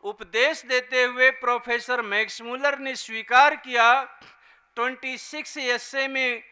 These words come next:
मैक्स मुलर ने लिखा कि जो व्यक्ति संस्कृत भाषा को सीख लिया, वो दुनिया की सभी भाषा को बड़े आसानी से सीख सकता है। प्यारे बच्चों,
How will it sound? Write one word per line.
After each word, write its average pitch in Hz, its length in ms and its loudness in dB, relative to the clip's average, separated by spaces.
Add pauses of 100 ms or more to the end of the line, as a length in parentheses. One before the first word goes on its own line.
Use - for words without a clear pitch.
(280)
मैक्स 226 420 -4
मुलर 277 320 0
ने 262 160 -4
लिखा 233 540 0 (400)
कि 165 60 -20
जो 254 340 2
व्यक्ति 254 460 -4
संस्कृत 262 680 -8
भाषा 240 460 0
को 254 220 -6
सीख 277 380 -12
लिया, 254 600 2 (220)
वो 220 120 -2
दुनिया 262 520 -4
की 262 240 -12
सभी 240 400 -4
भाषा 240 480 4
को 247 500 2 (200)
बड़े 247 420 2
आसानी 226 720 2
से 254 260 -4
सीख 214 360 -8
सकता 233 480 0
है। 202 220 0 (960)
प्यारे 240 320 4
बच्चों, 262 600 -2